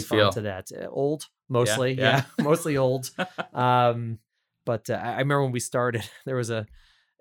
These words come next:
Speaker 1: occasionally, you know, Silverstein, you know, Mike would comment, you know, "She's still older than me."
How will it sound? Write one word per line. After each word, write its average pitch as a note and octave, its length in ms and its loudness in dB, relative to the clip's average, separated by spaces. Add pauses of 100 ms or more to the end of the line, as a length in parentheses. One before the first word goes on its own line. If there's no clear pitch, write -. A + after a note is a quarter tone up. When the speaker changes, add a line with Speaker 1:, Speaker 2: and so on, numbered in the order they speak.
Speaker 1:
occasionally, A2 920 -6
you A2 80 -10
know, F#2+ 140 -6
Silverstein, G2+ 880 -8
you G2+ 80 -10
know, G2+ 80 -6
Mike G2 280 -6
would G#2+ 160 -10
comment, F#2+ 680 -8
you G#2+ 160 -12
know, F#2+ 340 -12
"She's D#3+ 200 -6
still F3+ 260 4
older G3+ 240 6
than A3 160 2
me." G3 340 4